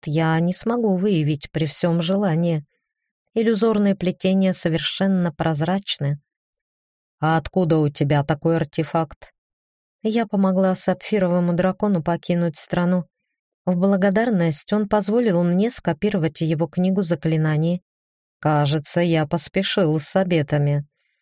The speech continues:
заявил полушутливым тоном, на что Мишель совсем по-детски показала мне язык, что вызвало смех у нас с Бастианом. Когда-то глава рода Сайрин пожелала большей власти.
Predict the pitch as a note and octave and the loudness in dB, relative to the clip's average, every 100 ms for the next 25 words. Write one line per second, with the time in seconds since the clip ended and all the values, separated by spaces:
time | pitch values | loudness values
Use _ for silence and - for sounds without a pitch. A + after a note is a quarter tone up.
0 | _ - D#3 E3+ E3+ E3+ D#3+ D3+ D#3+ D#3+ | _ -4 0 2 2 2 0 0 0 0
1 | D3 E3+ - D#3 D#3 D#3+ - G3+ D#3+ D#3 | 0 -2 0 0 0 0 0 0 2 2
2 | D#3+ - E3 D#3 E3+ A3 G#3+ - A3 G#3+ | 0 0 0 0 0 -2 -2 -2 -2 -2
3 | - D3+ D3 E3 B3 B3+ - - D3+ - | -2 0 0 0 0 -2 -4 -2 -4 -4
4 | _ - F#3 - F3+ F#3+ D#3+ E3 E3 D#3+ | _ -4 -2 2 2 4 2 2 2 2
5 | E3+ F3+ D3+ - - - - E3 D#3+ D3+ | 2 0 -2 -4 -8 -6 -2 0 0 0
6 | D#3 D3+ - F#3 A3 - D#3+ D#3+ E3 D#3+ | 0 0 0 0 -2 0 0 0 0 0
7 | D#3+ D#3+ C#3+ - D#3 D3+ D3 D3 - _ | 0 0 -2 -2 0 0 0 -2 -6 _
8 | _ _ _ _ - F3 E3 G#3+ B3 G3 | _ _ _ _ -2 0 2 0 0 0
9 | G3 F#3+ G3 G3 F#3+ E3 D#3 - D3+ C#3+ | 2 2 2 2 2 0 0 0 0 2
10 | F3+ G3+ G3+ D3+ D3+ D#3 D3+ D#3 E3 D#3+ | 2 0 0 0 2 2 2 2 0 0
11 | - E3 F3 F#3+ - - D3+ | 0 0 0 0 -2 -4 -4